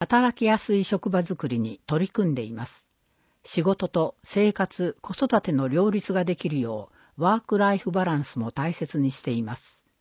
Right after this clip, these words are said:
令和五年度実績で、年次休暇平均取得日数は十五点三日、平均時間外勤務時間は月七点七時間。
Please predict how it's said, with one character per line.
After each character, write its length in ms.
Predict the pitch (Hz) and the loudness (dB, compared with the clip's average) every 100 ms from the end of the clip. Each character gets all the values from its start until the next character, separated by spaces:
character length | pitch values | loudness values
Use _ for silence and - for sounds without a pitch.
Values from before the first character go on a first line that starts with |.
| _ _ _ _ _ _ | _ _ _ _ _ _
令 200 | 185 196 | 2 4
和 140 | 151 127 | 4 2
五 160 | 139 | 0
年 220 | 165 202 | 2 2
度 140 | 143 123 | 2 0
実 360 | 127 - - | -2 -4 -4
績 140 | 147 131 | -4 -2
で、 300 | 135 127 - - | -2 -2 -6 -4
年 320 | 160 214 233 | 2 6 6
次 140 | 226 | 4
休 280 | - 220 196 | -2 0 0
暇 280 | - 107 - _ | 0 -6 -10 _
平 260 | - 233 | 2 2
均 380 | 226 - 202 196 | 2 0 0 0
取 160 | - - | -4 0
得 240 | 220 - | 0 2
日 160 | 180 180 | 0 0
数 220 | - 139 | -4 -6
は 300 | 123 120 127 - _ 156 | -6 -6 -10 -16 _ 0
十 260 | 208 233 | 4 4
五 240 | 220 202 180 | 6 4 2
点 240 | 139 127 | 0 -4
三 340 | - 151 135 | -4 -2 -2
日、 360 | 110 110 - 90 _ _ _ _ _ | -2 -6 -14 -16 _ _ _ _ _
平 240 | 214 226 | 4 4
均 300 | - 226 208 | 4 2 4
時 140 | 190 | 2
間 260 | 190 202 175 | 0 0 2
外 320 | 139 120 120 - | 0 -4 -10 -4
勤 320 | 202 220 208 | 4 6 6
務 40 | |
時 140 | 185 190 | 2 -4
間 300 | - 127 117 | -4 -6 -6
は 240 | 117 113 - | -8 -12 -12
月 440 | - 143 160 160 - | -12 -4 -2 -2 0
七 300 | 185 226 175 | 2 2 2
点 260 | 147 123 | -2 -4
七 260 | 120 135 143 | -4 -4 -4
時 140 | 131 | -6
間。 260 | - 110 - | -8 -10 -12